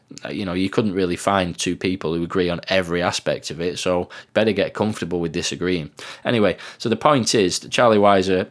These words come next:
uh, has been looking into this in quite a bit of detail and has basically become sort of the prominent skeptic involved in looking into this, uh, case. And, um, as, like I said, I found it very useful, the analysis that Charlie Weiser's done, the threads and things like that, which put, you know,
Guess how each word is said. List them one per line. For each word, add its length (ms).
uh, 160
has 100
been 220
looking 240
into 200
this 200
in 80
quite 180
a 60
bit 100
of 100
detail 560
and 180
has 140
basically 580
become 420
sort 200
of 80
the 100
prominent 560
skeptic 800
involved 460
in 80
looking 260
into 280
this, 460
uh, 160
case. 500
And, 380
um, 360
as, 180
like 120
I 60
said, 200
I 240
found 380
it 100
very 240
useful, 440
the 120
analysis 560
that 240
Charlie 300
Weiser's 400
done, 300
the 60
threads 460
and 160
things 240
like 220
that, 260
which 320
put, 300
you 160
know, 160